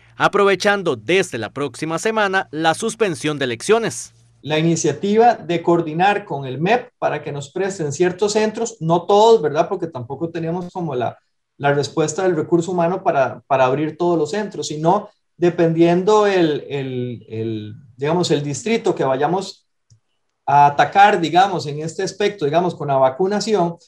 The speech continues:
Speaker 2: eh, podría ser que el próximo centro que se, que se utilice, por ejemplo, eh, podría ser General Viejo. Entonces, seguir la estrategia de que vamos a abrir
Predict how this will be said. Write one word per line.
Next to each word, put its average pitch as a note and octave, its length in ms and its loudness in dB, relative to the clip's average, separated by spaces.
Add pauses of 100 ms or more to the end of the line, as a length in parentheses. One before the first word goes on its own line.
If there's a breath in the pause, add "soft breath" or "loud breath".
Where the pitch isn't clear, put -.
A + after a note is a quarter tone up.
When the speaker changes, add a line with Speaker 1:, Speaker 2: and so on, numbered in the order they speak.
(260)
Speaker 2:
eh, D3+ 280 -2
podría E3+ 460 4
ser G3+ 280 0
que F#3+ 320 -2
el D#3 200 -4
próximo F3+ 400 -4
centro F#3+ 380 -4
que F#3 140 -2
se, E3+ 200 -4
que D#3+ 140 -4
se D3+ 80 -4
utilice, E3+ 560 0 (300)
por D3 120 0
ejemplo, F#3 460 0
eh, E3 140 4
podría E3 340 0
ser F3+ 180 -2
General E3 420 -2
Viejo. C#3 360 -6
Entonces, D#3 800 -6
seguir D#3+ 340 2
la G3+ 80 4
estrategia G#3 520 2
de F#3+ 120 -4
que E3 100 -10
vamos D#3+ 280 -2
a F3+ 60 4
abrir G3 360 2